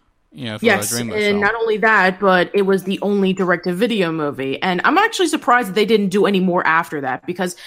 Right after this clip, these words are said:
Speaker 2: I know that they, I, I actually, you know, read a little information regarding Ants. And apparently they wanted to make a direct-to-video movie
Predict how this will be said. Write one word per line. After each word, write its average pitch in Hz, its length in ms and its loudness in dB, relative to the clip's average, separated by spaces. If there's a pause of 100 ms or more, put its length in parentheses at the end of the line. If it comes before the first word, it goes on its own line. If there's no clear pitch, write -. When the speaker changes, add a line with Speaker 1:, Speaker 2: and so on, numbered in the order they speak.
(220)
Speaker 2:
I 233 240 -2
know 349 100 2
that 302 140 0
they, 320 180 2
I, 254 140 2
I 262 220 2
actually, 277 560 -2
you 214 120 -4
know, 180 160 -2
read 202 320 0
a - 80 -2
little 202 220 -2
information 190 580 -4
regarding 170 500 -4
Ants. 143 520 -6 (360)
And 185 320 2
apparently 381 420 2
they 294 120 0
wanted 262 360 0
to 285 100 -2
make 208 160 -2
a 196 60 -2
direct-to-video 170 720 -2
movie 165 360 -6